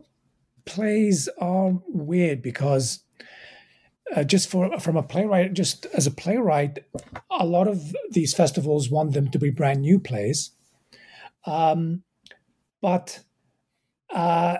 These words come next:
y-, they're not going to invite you or fly you in to work on them because it's a short play, and, you know,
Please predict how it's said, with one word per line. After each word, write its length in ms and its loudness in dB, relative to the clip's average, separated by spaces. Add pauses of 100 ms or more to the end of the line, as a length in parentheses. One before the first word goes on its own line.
(160)
y-, 320 0
they're 260 2
not 360 0
going 320 0
to 760 0 (540)
invite 640 0
you 460 0
or 120 6
fly 340 0
you 240 0
in 440 2
to 100 -6
work 320 0
on 180 0
them 340 0 (440)
because 320 0
it's 140 0
a 80 -4
short 340 2
play, 340 2
and, 180 -2
you 80 0
know, 260 2